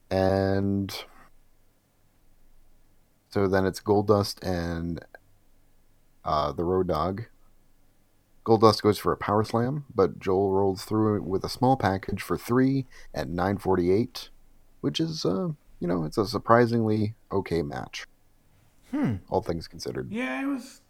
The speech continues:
Speaker 2: it was okay. Wasn't anything bad.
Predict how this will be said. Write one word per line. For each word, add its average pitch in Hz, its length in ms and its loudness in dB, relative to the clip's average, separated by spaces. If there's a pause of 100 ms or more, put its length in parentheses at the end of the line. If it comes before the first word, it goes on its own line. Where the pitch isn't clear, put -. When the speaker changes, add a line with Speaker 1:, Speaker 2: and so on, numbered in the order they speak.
(140)
Speaker 2:
it 269 60 -12
was 226 160 -10
okay. 107 380 -8 (580)
Wasn't 147 180 -8
anything 120 260 -8
bad. 104 400 -10